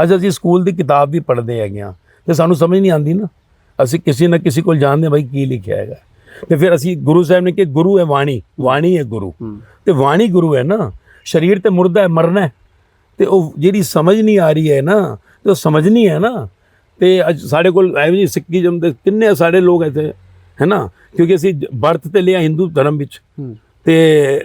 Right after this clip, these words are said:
Speaker 1: ਉਹ ਅੱਜ ਸਾਰੇ ਸਮਝ ਰਹੇ, ਇਹ ਸਰੀਰ ਵੀ ਮਰੇਗਾ।
Speaker 2: ਹੂੰ।
Speaker 1: ਬਾਣੀ ਕਿੱਧਰੋਂ ਆ ਰਹੀ? ਬਾਣੀ ਤੇ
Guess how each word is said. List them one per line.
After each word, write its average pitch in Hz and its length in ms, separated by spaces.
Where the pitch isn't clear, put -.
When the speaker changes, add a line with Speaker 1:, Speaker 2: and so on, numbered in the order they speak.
Speaker 1:
ਉਹ 147 200
ਅੱਜ 147 80
ਸਾਰੇ 143 340
ਸਮਝ 135 340
ਰਹੇ, 180 220
ਇਹ 170 40
ਸਰੀਰ 185 320
ਵੀ 208 80
ਮਰੇਗਾ। 185 500
Speaker 2:
ਹੂੰ। 127 160
Speaker 1:
ਬਾਣੀ 151 280
ਕਿੱਧਰੋਂ 185 320
ਆ 170 80
ਰਹੀ? 160 120
ਬਾਣੀ 147 300
ਤੇ 196 180